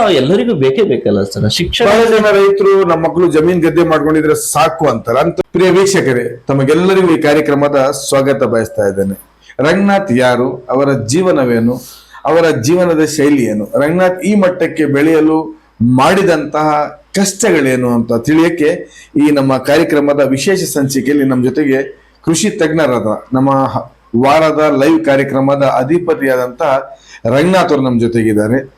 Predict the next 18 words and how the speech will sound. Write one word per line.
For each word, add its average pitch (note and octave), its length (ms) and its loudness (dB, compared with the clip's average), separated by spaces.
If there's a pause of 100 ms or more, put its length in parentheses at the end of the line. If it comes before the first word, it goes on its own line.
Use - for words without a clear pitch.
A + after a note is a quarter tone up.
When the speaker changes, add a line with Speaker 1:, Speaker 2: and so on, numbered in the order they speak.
(180)
Speaker 2:
ರಂಗನಾಥ್ D3+ 320 0
ಅವರೇ, C3+ 180 -2
ತಮಗೆ C3 240 0
ಕಾರ್ಯಕ್ರಮಕ್ಕೆ C3 600 0
ನಾನು A#2 180 0
ಸ್ವಾಗತ C3 400 -2
ಬಯಸ್ತಾ G2 420 -2
ಇದ್ದೇನೆ. F2+ 420 -4 (1500)
ಸರ್, G3 280 -2
ತಮ್ಮ C#3+ 220 0
ಜೀವನದ F#3 440 0
ಪ್ರಾರಂಭದ D#3+ 680 0
ದಿನಗಳು B2+ 540 0 (300)
ಯಾವ D3+ 380 2
ತರ C3+ 120 0
ಇದ್ದು, A2 460 -2 (320)
ಎಷ್ಟು E3 320 0
ಓದಿದ್ದೀರಿ, A2+ 800 0